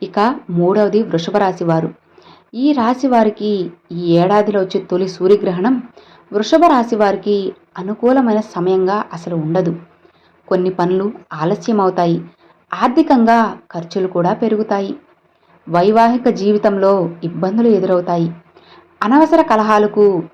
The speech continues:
దూరంగా ఉండాలి వృషభ రాశి వారు. ఈ సమయంలో వీరు చాలా జాగ్రత్తగా ఉండడం మంచిది అని వృషభ రాశి వారికైతే శాస్త్రజ్ఞులు అయితే చెప్తున్నారండి. ఇక ఎవరెవరికి శుభం అంటే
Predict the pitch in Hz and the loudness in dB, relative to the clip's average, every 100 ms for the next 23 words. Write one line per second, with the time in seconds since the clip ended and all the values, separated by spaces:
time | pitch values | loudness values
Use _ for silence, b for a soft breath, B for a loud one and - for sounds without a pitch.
0 | 165 165 180 202 196 190 180 170 165 170 | -8 -4 -2 0 0 0 2 2 0 -2
1 | - 165 165 175 196 196 185 175 165 170 | -12 -14 -8 -4 -2 -2 -4 -2 -2 -4
2 | - B B B B - 180 180 180 180 | -10 B B B B -10 -8 -4 -2 0
3 | 185 185 185 254 - 175 175 170 165 151 | 2 4 2 0 -4 -4 -4 -6 -10 -4
4 | 170 170 170 - 160 220 220 214 202 190 | -2 -2 -4 -8 -4 -4 -2 -2 -2 -4
5 | 185 180 165 165 170 175 170 160 - b | -6 -2 -2 -2 -2 -2 -2 -4 -14 b
6 | b b _ _ _ 180 202 269 170 175 | b b _ _ _ -8 -6 -4 -6 -6
7 | 202 202 185 175 170 170 175 170 240 277 | -4 -2 -2 -4 -4 -4 -4 -2 -2 -4
8 | - 170 165 170 190 180 175 170 170 170 | -4 -4 -4 -6 -6 -6 -6 -6 -8 -6
9 | 175 165 160 170 294 B B B B B | -2 -2 0 0 -2 B B B B B
10 | 233 226 285 202 196 220 226 226 - 175 | -10 -2 0 0 0 0 -2 -6 -6 -4
11 | 190 180 175 208 | -2 -2 -2 -4